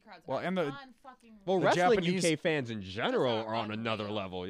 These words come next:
Speaker 3: Yeah.
Speaker 2: Japanese fans were incredible when they did Beast in the East. Oh my God, that was amazing. Uh, but anyway, yeah, I, I don't know.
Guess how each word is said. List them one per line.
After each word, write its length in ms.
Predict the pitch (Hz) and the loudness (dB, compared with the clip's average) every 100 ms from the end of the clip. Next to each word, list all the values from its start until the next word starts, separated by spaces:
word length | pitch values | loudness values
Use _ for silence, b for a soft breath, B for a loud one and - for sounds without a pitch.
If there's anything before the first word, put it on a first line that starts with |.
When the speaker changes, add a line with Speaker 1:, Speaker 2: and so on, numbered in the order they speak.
| 175 | -2
Speaker 3:
Yeah. 40 | |
Speaker 2:
Japanese 520 | 185 196 190 165 196 | 0 0 0 -4 -4
fans 280 | - 143 139 | -6 -8 -8
were 120 | 120 120 | -10 -12
incredible 720 | 117 - 175 185 180 156 143 | -12 -8 0 2 2 0 -2
when 140 | 139 | -2
they 100 | 143 | -4
did 180 | 143 135 | -4 -4
Beast 240 | 143 143 | -6 -6
in 80 | 143 | -8
the 100 | 131 | -6
East. 440 | 123 147 175 - - b b - | -6 -6 -8 -12 -16 b b -2
Oh 240 | 156 151 | -2 -2
my 140 | 123 113 | -6 -8
God, 280 | 131 131 117 | -8 -6 -8
that 100 | 104 | -10
was 100 | 110 | -10
amazing. 420 | 113 113 107 107 B B B - | -10 -10 -10 -16 B B B -2
Uh, 280 | 143 135 | 0 0
but 140 | 117 131 | -2 -6
anyway, 320 | 139 120 95 107 _ _ _ _ _ _ _ _ _ _ | -6 -6 -10 -14 _ _ _ _ _ _ _ _ _ _
yeah, 220 | 127 131 87 - _ - | -10 -8 -10 -18 _ -12
I, 180 | 120 110 110 B B _ _ _ _ _ _ | -10 -10 -14 B B _ _ _ _ _ _
I 80 | - | -10
don't 80 | 123 | -10
know. 140 | - | -10